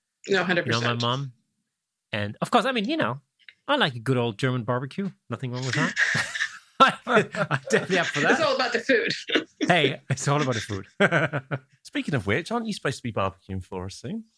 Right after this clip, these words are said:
Speaker 2: Am I? Oh, maybe I am.
Speaker 3: Yeah.
Speaker 2: Oh, I actually have, uh, yeah, so I have official permission from my wife.
Speaker 3: Sorry, really?
Speaker 2: Yeah, so she, she actually said to me, like, "Oh, yeah, if you wanna hang out with the guys, no problem. I'll just make sure I'm somewhere else."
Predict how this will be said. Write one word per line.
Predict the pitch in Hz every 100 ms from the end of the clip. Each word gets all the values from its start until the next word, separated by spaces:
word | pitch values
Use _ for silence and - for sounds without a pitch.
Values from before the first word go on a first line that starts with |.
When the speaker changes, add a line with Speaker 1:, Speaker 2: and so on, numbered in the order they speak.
| _ _ _ _ _ _ _ _ -
Speaker 2:
Am | 110
I? | 214 285 _ -
Oh, | 220 135
maybe | 127 147 147
I |
am. | 190 101 -
Speaker 3:
Yeah. | 160 285 285 -
Speaker 2:
Oh, | 185
I | 214 180
actually | 180
have, | 175 156
uh, | 135 117
yeah, | 135 151
so | - 139 127
I | 131
have | 139 165 -
official | 147 151 151
permission | - 107 117 123 95
from | - 98
my | 98
wife. | 98 107 - _ _ _ _ _ _ _ _ _ _ _ _ _ -
Speaker 3:
Sorry, | 101 101 214 -
really? | 98 175 - -
Speaker 2:
Yeah, | 127
so | 113 147
she, | - 190 180
she | 165
actually | 147 131
said | 151
to | 143
me, | 127
like, | 120
"Oh, | 294 277
yeah, | 254
if | 185
you | 196
wanna | 320 214
hang | 226
out | 220
with | 170
the | 127
guys, | 131 170 226
no | 196 196
problem. | - 170 113
I'll | 131
just | 151 -
make | 135
sure | - 135
I'm | 110
somewhere | 123 135
else." | 135 -